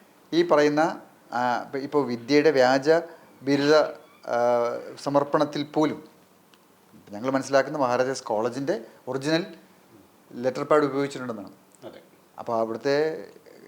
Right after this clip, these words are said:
Speaker 1: അഡ്മിനിസ്ട്രേഷൻ്റെ സഹായം ഇല്ലാതെ പറ്റില്ല. അപ്പോൾ അതുകൊണ്ട്, അപ്പോൾ അങ്ങനെ ഓരോ കേസിൻ്റെയും പർട്ടിക്കുലർ ഡീറ്റെയിൽസിലേക്ക് പോകുമ്പോൾ നമുക്ക് മനസ്സിലാവും ഇതൊരു മാഫിയ സംഘം പോലെ പ്രവർത്തിക്കുകയാണ്.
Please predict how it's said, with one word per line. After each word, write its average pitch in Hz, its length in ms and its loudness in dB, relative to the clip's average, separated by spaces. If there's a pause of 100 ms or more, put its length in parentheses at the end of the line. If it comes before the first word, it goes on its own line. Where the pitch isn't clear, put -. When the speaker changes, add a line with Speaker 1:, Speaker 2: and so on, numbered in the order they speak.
Speaker 1:
അഡ്മിനിസ്ട്രേഷൻ്റെ 147 920 -2
സഹായം 151 360 2
ഇല്ലാതെ 151 240 2
പറ്റില്ല. 143 320 -4 (1200)
അപ്പോൾ 123 140 0
അതുകൊണ്ട്, 160 280 4 (320)
അപ്പോൾ - 140 -2
അങ്ങനെ 151 180 2
ഓരോ 151 240 4 (100)
കേസിൻ്റെയും 180 400 4
പർട്ടിക്കുലർ 202 400 2
ഡീറ്റെയിൽസിലേക്ക് 175 680 -2
പോകുമ്പോൾ 156 220 -2
നമുക്ക് 147 200 0
മനസ്സിലാവും 113 640 -6 (840)
ഇതൊരു 131 180 0
മാഫിയ 139 640 0
സംഘം 143 360 -8
പോലെ 123 160 -6
പ്രവർത്തിക്കുകയാണ്. 110 560 -12